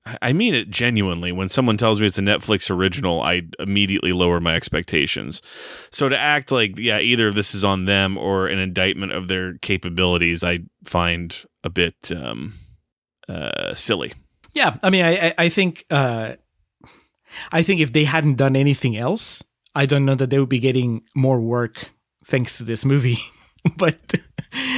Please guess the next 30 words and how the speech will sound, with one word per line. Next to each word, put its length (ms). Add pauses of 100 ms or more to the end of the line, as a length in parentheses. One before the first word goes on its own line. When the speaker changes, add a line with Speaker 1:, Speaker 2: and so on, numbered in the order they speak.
(200)
Speaker 2:
when 240
they 160
both 280
have 280
stronger 480
entries 460
in 60
their 120
filmographies, 800
then 160
it's 140
just 240
like, 160
"Oh, 380
this 140
is 120
just 180
something 300
they 100
did," 320 (160)
and, 280 (100)
you 100
know, 240 (160)
whatever. 400 (240)
I, 160
I 40
really 280
like 280
the 80
idea 460